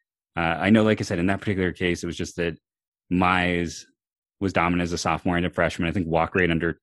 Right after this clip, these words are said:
two, like, in the one eights, maybe one fives, with the strikeout rate over fourteen or at least over thirteen. So that's what's the separator.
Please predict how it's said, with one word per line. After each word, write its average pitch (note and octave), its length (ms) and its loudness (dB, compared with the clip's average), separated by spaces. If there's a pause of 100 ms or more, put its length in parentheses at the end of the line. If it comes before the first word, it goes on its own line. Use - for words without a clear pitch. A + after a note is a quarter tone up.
two, E2 580 0
like, F2+ 140 -10
in E2+ 80 -4
the E2+ 60 -2
one E2+ 280 0
eights, E2+ 300 -2
maybe F2 260 0
one E2+ 200 0
fives, F2 520 -2
with F#2 100 -8
the - 60 -6
strikeout F#2 420 0
rate F2+ 180 0
over F#2 340 -2 (400)
fourteen A#2+ 840 0 (160)
or G#2+ 380 -4 (140)
at A2 40 -2
least G#2+ 180 -2
over G2 160 -2
thirteen. F2+ 480 -2 (560)
So - 140 0
that's G2+ 140 2
what's G2 240 2
the - 100 -6
separator. D#2+ 640 -2